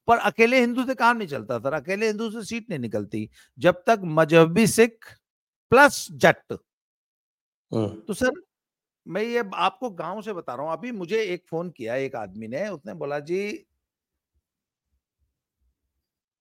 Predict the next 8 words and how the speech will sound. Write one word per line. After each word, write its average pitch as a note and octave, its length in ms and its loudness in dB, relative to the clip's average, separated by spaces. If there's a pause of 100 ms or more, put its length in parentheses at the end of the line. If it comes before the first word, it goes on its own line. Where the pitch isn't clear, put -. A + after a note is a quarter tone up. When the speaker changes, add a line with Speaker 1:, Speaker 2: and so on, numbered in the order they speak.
(680)
Speaker 1:
अच्छा, B3 160 4
एक C#4 180 8
जीरकपुर C4 540 6
से B3 100 10
फोन F#3+ 240 4
आया C3 240 4
आज। G2 480 -6 (1000)
Speaker 2:
हम्म। G#2+ 380 2